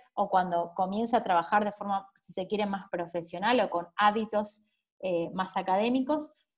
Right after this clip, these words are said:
es la idea de la empatía con el dibujo. O sea, sugerimos que el dibujo no sea demasiado más grande que el tamaño del natural,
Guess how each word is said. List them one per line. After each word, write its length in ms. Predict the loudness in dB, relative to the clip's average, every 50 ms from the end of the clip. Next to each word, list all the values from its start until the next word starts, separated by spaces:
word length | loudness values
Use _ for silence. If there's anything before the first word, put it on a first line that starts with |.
| _ _ _ _
es 100 | -6 -2
la 140 | 2 2 4
idea 320 | 4 6 6 6 6 6 4
de 180 | 2 0 0
la 240 | 2 2 2 4 4
empatía 800 | 2 2 0 2 4 4 4 4 2 -2 0 2 2 0 0 -4
con 140 | -8 -6 -6
el 160 | -6 -6 -4
dibujo. 320 | -2 -2 -2 -2 -4 -8 -10
O 20 |
sea, 120 | -10 -10 -10
sugerimos 500 | -10 -8 -6 -4 -2 0 0 0 0 0 -2
que 80 | -4
el 80 | -2 0
dibujo 280 | 0 0 0 0 -2 -2
no 200 | 0 0 -2 -2
sea 240 | 0 0 2 2
demasiado 480 | 2 2 -2 -6 -4 -4 -2 -2 0 0
más 140 | -2 -4 -2
grande 520 | 0 0 0 0 2 0 0 0 -2 -4 _ _ _ _ _
que 100 | _ -4
el 120 | -4 -2 0
tamaño 440 | 0 0 2 2 0 0 2 0 0
del 140 | 0 0
natural, 460 | -2 -4 -2 -2 -2 -2 -2 -2 -4